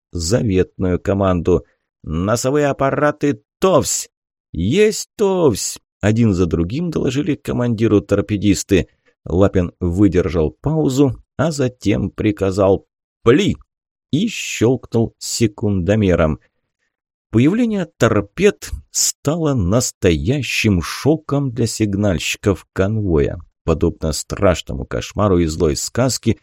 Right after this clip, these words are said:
они неожиданно возникли из толщи воды и, хищно блеснув на солнце своими толстыми тёмными боками, устремились на перерез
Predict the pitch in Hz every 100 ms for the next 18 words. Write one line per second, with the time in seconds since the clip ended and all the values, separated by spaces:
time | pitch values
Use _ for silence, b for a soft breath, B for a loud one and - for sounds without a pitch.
0 | b b 80 101 143 - 110 131 131 120
1 | 165 170 156 127 85 101 107 - 127 107
2 | 101 104 - - - 107 85 - - 80
3 | 117 143 - 107 - - 117 - - -
4 | - - - 143 123 117 131 120 - 104
5 | - 101 98 - - 127 110 - - 87
6 | 78 _ 117 107 85 76 69 69 65 -
7 | 180 160 131 b b b - 170 - -
8 | - 135 147 160 151 - - - 92 113
9 | 127 - 98 82 76 107 135 -